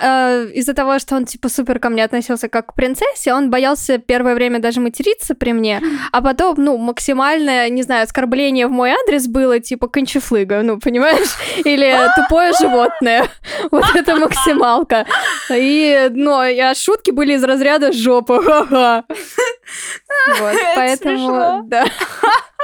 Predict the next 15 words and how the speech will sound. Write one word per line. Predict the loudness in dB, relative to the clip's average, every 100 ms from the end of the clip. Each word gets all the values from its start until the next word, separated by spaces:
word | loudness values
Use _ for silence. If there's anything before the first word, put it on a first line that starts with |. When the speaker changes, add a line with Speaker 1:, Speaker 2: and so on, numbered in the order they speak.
| -8 -10 _ -6 -2 0 0 -4 -10 -6
Speaker 2:
Ну, | -2
короче, | 0 2 2 0 -2 -2
вот | -2 -6
такие | -6 -4 0
рагули, | 0 0 0 -2 -2
мне | -2 0 0 0
они | 0 -2 -4
попадались, | -2 -2 -2 -2 -2 -4
причём | -8 -6 -4 -4
достаточно | -4 -2 -2 -2 -8 -8
много. | -6 -4 -4 -2 -4 -6 _ -20 -10
И | -4
мой | -2 -2
двоюродный | 0 0 0 0 -2 -2
брат, | 0 0